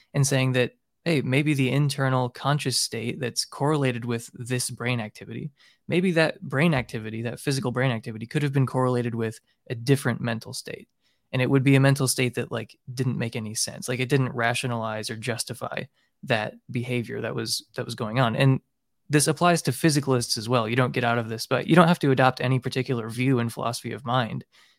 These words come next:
to, uh, you know, get the psychophysical harmony problem off the ground. The only people who are exempt from this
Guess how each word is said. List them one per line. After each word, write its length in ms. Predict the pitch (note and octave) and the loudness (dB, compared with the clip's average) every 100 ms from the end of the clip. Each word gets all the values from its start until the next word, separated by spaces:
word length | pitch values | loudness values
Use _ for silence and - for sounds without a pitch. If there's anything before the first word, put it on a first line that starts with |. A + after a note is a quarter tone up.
| _ - | _ -2
to, 400 | C3 A#2+ A2 - _ _ _ _ | 0 0 -2 -10 _ _ _ _
uh, 300 | - A2 G#2+ B2+ _ _ _ _ _ _ _ - | -6 -4 -6 -8 _ _ _ _ _ _ _ -2
you 80 | |
know, 220 | B2+ F#2+ - _ _ B2+ | -2 -2 -10 _ _ 0
get 240 | C#3 C3+ | 2 2
the 100 | B2+ | 0
psychophysical 640 | A#2 B2 B2+ B2 A#2+ B2 A2+ | 0 0 0 -2 -2 0 0
harmony 320 | A#2+ A#2 A#2 | -2 -2 -2
problem 400 | A2+ A2 A2+ A2 | -2 -2 -4 -4
off 280 | - A#2 - | -4 -4 -6
the 80 | A2 | -8
ground. 300 | A#2 A2+ A2+ | -8 -6 -2
The 120 | C#3 | 4
only 200 | F#3 F#3 | 6 4
people 340 | F#3 E3+ D#3 | 2 0 2
who 100 | C#3 | 4
are 120 | C3+ A#2 | 4 2
exempt 340 | A2+ A#2+ C3 | 0 -2 0
from 140 | C#3+ | 0
this 160 | C#3 C#3 | -2 -2